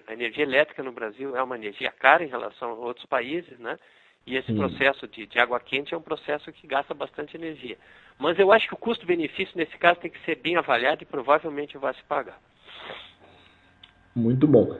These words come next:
Speaker 2: Antes de partirmos pra nossa, ah,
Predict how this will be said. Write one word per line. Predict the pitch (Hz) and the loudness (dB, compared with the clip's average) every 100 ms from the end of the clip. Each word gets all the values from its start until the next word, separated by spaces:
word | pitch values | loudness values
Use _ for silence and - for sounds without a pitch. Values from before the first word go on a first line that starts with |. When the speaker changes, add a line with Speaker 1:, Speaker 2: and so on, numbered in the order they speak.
| - | 6
Speaker 2:
Antes | 156 202 220 | 8 8 6
de | 214 | 4
partirmos | 202 185 - 185 185 | 10 8 10 4 4
pra | 175 147 | 6 6
nossa, | 143 151 - 151 139 131 117 - - - - | 6 4 4 4 6 6 4 0 -8 -12 -2
ah, | 95 - | 0 0